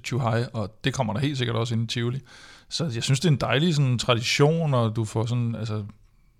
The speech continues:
det er jo sådan et show, kan man sige, ikke? Der, der, men, men, øh, men fordi jeg missede jo faktisk i to tusind og seks, da jeg var nede til turen, der var jo alt det her Ivan Basso og Jan Ulrik, der røg ud af,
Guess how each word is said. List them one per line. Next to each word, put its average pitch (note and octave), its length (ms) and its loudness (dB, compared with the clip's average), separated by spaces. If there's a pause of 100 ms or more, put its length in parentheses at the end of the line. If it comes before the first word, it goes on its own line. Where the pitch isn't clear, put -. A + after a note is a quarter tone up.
(240)
det E2+ 120 -6
er B2+ 60 4
jo B2+ 80 4
sådan - 140 -2
et D3+ 60 -4
show, A#2 420 2
kan A#2+ 160 -4
man A2+ 120 -6
sige, A#2+ 260 -6
ikke? B2+ 160 -6
Der, A#2 100 -6 (100)
der, - 60 -8 (580)
men, A#2+ 260 0
men, A2+ 300 2
øh, G#2+ 480 2
men A2+ 220 -4 (280)
fordi A#2+ 280 -2
jeg A#2 100 2
missede F3+ 400 4
jo C3+ 60 4
faktisk B2+ 440 -2
i C3+ 40 -8
to C#3+ 180 -6
tusind C#3+ 240 -6
og B2 60 -6
seks, - 260 -8
da - 80 -8
jeg C3 40 -2
var A#2 60 -2
nede C3 140 -6
til C3+ 120 -12
turen, C#3 360 -6
der C3+ 60 0
var C#3 160 2
jo C3+ 40 0
alt C3+ 200 -2
det C#3+ 100 -2
her C3+ 180 -2
Ivan A2+ 300 -2
Basso B2 400 0
og B2+ 120 -2
Jan A2 180 0
Ulrik, C3 440 -6
der B2+ 60 -4
røg A2+ 220 -2
ud A#2+ 200 -4
af, A#2 280 -2